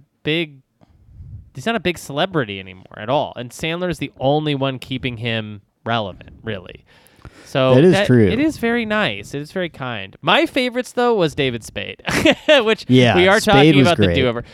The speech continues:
Speaker 1: His, his was the funniest to me, but I, I'm in kind of a David Spade kick right now where I just, the guy can do no wrong. I just love, I love his delivery. I love how funny he was. Um, you know, he was also kinda touching a little bit with that story about, like,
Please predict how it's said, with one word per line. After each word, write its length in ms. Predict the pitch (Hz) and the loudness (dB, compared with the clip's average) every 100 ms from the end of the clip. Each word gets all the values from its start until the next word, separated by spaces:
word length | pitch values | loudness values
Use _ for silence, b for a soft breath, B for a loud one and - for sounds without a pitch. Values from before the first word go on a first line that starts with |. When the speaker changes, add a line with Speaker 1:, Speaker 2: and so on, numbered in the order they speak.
| b - | b -4
Speaker 1:
His, 320 | 220 285 214 - | -2 -2 -4 -4
his 240 | 247 262 | -4 -4
was 100 | 247 | -4
the 100 | 196 | -4
funniest 540 | - 160 135 117 110 - | -2 -2 0 -4 -6 -10
to 60 | |
me, 160 | 110 101 | -10 -8
but 220 | 113 127 | -8 -8
I, 320 | 170 175 196 | -8 -6 -4
I'm 120 | 240 | -4
in 100 | 254 | -6
kind 180 | 220 208 | -4 -2
of 60 | 165 | -2
a 40 | |
David 400 | 123 135 131 120 | -4 -4 -4 -6
Spade 400 | - - 117 104 - | -8 -6 -4 -6 -14
kick 340 | - 123 - | -10 -10 -6
right 240 | 160 156 - | -4 -4 -4
now 400 | 160 165 165 - | -4 -4 -6 -6
where 120 | 127 | -4
I 120 | 117 | -2
just, 300 | 123 131 - _ _ _ _ _ | -2 -4 -8 _ _ _ _ _
the 80 | 151 | 0
guy 220 | 175 180 | 2 2
can 180 | 170 143 | 0 -2
do 140 | 135 | -2
no 160 | 123 117 | 0 0
wrong. 320 | 110 101 101 | 0 -2 -4
I 100 | 107 | -4
just 220 | 156 143 | -6 -6
love, 580 | 113 117 117 110 104 - | -4 0 0 -2 -10 -10
I 60 | 135 | -4
love 140 | 160 | -2
his 100 | 165 | -4
delivery. 800 | - 123 120 120 123 120 120 120 | -6 -6 -6 -4 -6 -4 -4 -6
I 80 | 117 | -8
love 400 | 120 131 135 127 _ _ _ _ _ _ | -4 -2 -2 -6 _ _ _ _ _ _
how 160 | 143 | -4
funny 380 | 127 139 127 120 | -2 -2 -2 -4
he 100 | 120 | -6
was. 840 | 117 113 110 110 110 110 - - _ | -4 -2 -2 -4 -6 -12 -18 -20 _
Um, 680 | 110 104 104 101 101 101 104 _ 131 | -10 -8 -6 -8 -10 -14 -20 _ -4
you 100 | 165 | -2
know, 120 | 156 | 0
he 100 | 233 | 0
was 140 | 294 | 0
also 280 | 190 220 240 | 0 0 -2
kinda 240 | 220 208 196 | -2 -4 -2
touching 640 | 202 196 220 202 202 196 - | -4 -2 -4 -6 -8 -14 -10
a 80 | |
little 220 | 185 190 190 | -6 -6 -4
bit 180 | 190 190 | -6 -6
with 140 | 175 | -6
that 180 | 160 139 | -6 -8
story 280 | - 147 147 | -6 -4 -2
about, 240 | 143 135 | -2 -2
like, 280 | 135 123 | -2 -4